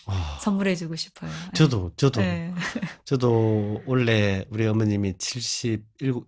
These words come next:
Speaker 1: 여덟이신데 그리 생각하잖아요. 이제는 젊어서 너무 일을 많이 해서
Speaker 2: 음.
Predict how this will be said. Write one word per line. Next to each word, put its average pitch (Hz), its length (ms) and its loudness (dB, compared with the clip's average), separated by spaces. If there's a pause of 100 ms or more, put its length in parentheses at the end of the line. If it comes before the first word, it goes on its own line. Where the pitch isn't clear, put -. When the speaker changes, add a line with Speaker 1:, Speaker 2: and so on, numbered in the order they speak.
Speaker 1:
여덟이신데 95 840 0 (1300)
그리 208 160 4
생각하잖아요. 101 720 0
이제는 107 540 0 (120)
젊어서 143 440 0
너무 113 260 0
일을 107 200 0
많이 101 360 0
해서 101 560 -2
Speaker 2:
음. 95 140 -10